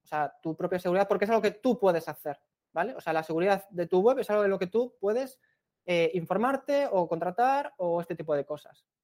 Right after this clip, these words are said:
¿vale? Eh, y luego, em, para otros ataques de tipo backlinks, pues lo único que puedes hacer es lo que, pues lo de monitorizar los enlaces para tenerlos controlados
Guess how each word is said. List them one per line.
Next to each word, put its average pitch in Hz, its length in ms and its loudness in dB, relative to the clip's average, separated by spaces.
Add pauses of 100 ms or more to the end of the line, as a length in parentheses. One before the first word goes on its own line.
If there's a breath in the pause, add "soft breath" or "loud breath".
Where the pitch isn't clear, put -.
¿vale? 175 240 -10 (540)
Eh, 180 480 2
y 208 100 2
luego, 214 580 6
em, 175 920 0
para 185 320 4
otros 208 240 0
ataques 214 380 0
de 160 100 0
tipo 185 260 0
backlinks, 220 580 0 (680)
pues 175 420 -2
lo 185 180 2
único 202 140 4
que 202 60 4
puedes 208 200 2
hacer 208 300 0
es 185 340 -4 (220)
lo 175 260 -4
que, 165 720 2
pues 170 140 -2
lo 165 120 2
de 165 100 2
monitorizar 170 540 0
los 196 200 0
enlaces 220 500 -2
para 160 220 -2
tenerlos 180 340 -2
controlados 202 800 0